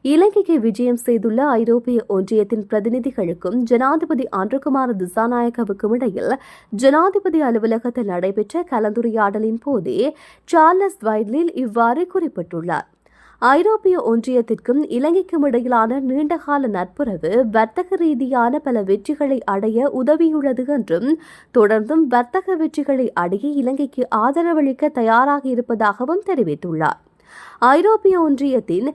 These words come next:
ஜி எஸ் பி பிளஸ் வரிச்சலுகை தரப்படுத்தப்பட்ட மற்றும் தரமான பொருட்களை விநியோகிக்க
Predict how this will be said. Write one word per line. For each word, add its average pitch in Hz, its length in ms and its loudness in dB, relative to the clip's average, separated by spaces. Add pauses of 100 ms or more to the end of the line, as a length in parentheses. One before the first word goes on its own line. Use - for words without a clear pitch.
(160)
ஜி 277 280 2
எஸ் 415 220 2
பி 359 200 0
பிளஸ் 302 300 -2
வரிச்சலுகை 277 760 -2 (400)
தரப்படுத்தப்பட்ட 330 960 -2
மற்றும் 240 500 -4 (280)
தரமான 427 500 2
பொருட்களை 285 600 -2
விநியோகிக்க 240 520 -6